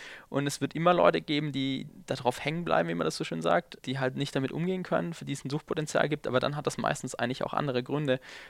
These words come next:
und ist nichts, was jetzt nur von dieser Technologie vor-, ausgeht. Es gibt ja diese wunderschönen Zitate aus dem siebzehnten Jahrhundert, wo dann Leute sich völlig in Büchern verloren haben und, äh, ihre Eltern gesagt haben, "Oh Gott,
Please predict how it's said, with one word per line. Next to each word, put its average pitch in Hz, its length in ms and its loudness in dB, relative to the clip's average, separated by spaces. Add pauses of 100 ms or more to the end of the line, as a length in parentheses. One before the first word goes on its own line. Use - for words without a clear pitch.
(140)
und 127 160 -2
ist - 160 -6
nichts, 147 240 -2
was - 140 -2
jetzt - 180 -6
nur 147 160 2
von 139 140 -2
dieser 127 160 2
Technologie 127 420 -6
vor-, - 260 -2 (120)
ausgeht. - 340 -6
Es 127 100 -8
gibt - 180 -6
ja - 60 0
diese 120 180 -4
wunderschönen 127 600 -4 (480)
Zitate 135 480 2
aus - 120 -6
dem 139 120 -6
siebzehnten 139 300 -8
Jahrhundert, 135 340 -4
wo 131 100 -2
dann 127 140 -2
Leute 131 240 -2
sich - 180 -8
völlig 135 240 0
in 143 80 -4
Büchern 151 300 0
verloren 131 460 2
haben 127 180 -2
und, 123 200 -8
äh, - 160 -2
ihre 127 200 0
Eltern 120 180 -2
gesagt - 280 -6
haben, 160 100 -10
"Oh - 60 -18
Gott, - 160 -10